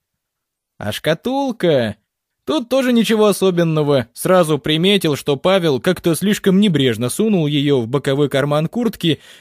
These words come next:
и она сама была готова вывалиться в любой момент. Собственно, когда я похлопал его по плечу, она и вывалилась,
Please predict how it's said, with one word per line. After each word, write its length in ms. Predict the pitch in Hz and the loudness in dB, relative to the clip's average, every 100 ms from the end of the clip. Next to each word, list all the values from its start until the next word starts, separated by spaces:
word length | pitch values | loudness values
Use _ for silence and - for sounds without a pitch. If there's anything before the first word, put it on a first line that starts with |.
| - | -4
и 100 | 135 | 0
она 200 | 185 202 | 2 0
сама 440 | - 156 123 117 | 0 -2 -2 -4
была 300 | 98 110 127 | -4 -2 -2
готова 460 | 104 104 190 202 135 | -4 0 2 2 0
вывалиться 680 | 101 160 220 160 127 - | 0 -2 0 0 0 -4
в 60 | 120 | -4
любой 320 | 135 113 156 | -2 0 2
момент. 500 | 190 208 151 107 101 _ _ _ _ | 2 2 0 -4 -10 _ _ _ _
Собственно, 640 | - - 180 - 190 202 190 | -8 -2 -2 0 0 2 2
когда 280 | 190 190 196 | 2 2 2
я 100 | 190 | 2
похлопал 640 | 202 196 214 208 156 151 | 2 2 2 2 2 0
его 240 | 156 165 | 0 0
по 140 | 160 170 | 0 0
плечу, 440 | 202 208 - 262 | 0 0 0 2
она 180 | 214 226 | 2 4
и 100 | 226 | 2
вывалилась, 680 | 226 254 233 196 165 127 | 0 0 2 2 2 0